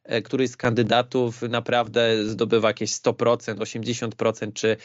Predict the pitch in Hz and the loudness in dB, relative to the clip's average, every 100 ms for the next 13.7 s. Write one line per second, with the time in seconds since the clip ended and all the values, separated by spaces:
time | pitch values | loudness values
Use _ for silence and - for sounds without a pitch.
0 | - - - 117 143 120 - 127 - 131 | -14 -8 -2 0 0 -2 -4 -6 -2 0
1 | 156 165 143 185 185 170 180 160 156 165 | 0 -2 -2 -2 -2 -4 -6 -4 -6 -2
2 | 170 160 151 147 156 160 147 143 151 262 | -2 -2 -6 -8 -6 -6 -6 -6 -6 -6
3 | - 151 123 110 127 123 127 131 123 135 | -4 -2 0 -2 -4 -6 -6 -4 -2 -2
4 | 123 131 131 127 120 120 131 117 113 170 | -2 -2 -2 -2 -2 -4 -6 -4 -2 0
5 | - - - 110 151 127 - 135 131 107 | -2 -6 -10 -8 -4 -4 -2 -2 -2 -6
6 | - - - - 127 131 139 135 135 139 | -16 -20 -20 -10 -4 -2 0 -2 -2 -4
7 | 127 - 143 127 160 160 143 147 135 - | -6 -2 -2 -2 -4 -2 0 0 -2 -6
8 | 151 143 - 123 104 98 - - 147 160 | -4 -4 -6 -8 -10 -14 -14 -4 -2 0
9 | 160 151 147 - 190 147 117 113 110 110 | 0 -2 -4 -4 -2 -2 -4 -8 -8 -8
10 | 110 110 113 113 - 127 120 123 117 101 | -6 -6 -6 -8 -4 -4 -2 -4 -4 -4
11 | - 131 151 - 156 151 - - _ - | -4 -4 -2 -4 -4 -6 -16 -20 _ -6
12 | 180 220 - 156 160 - 160 - 143 123 | -2 -2 -4 -8 -6 -4 -6 -4 -4 0
13 | 147 - 139 135 131 - | 0 0 -2 0 -2 -6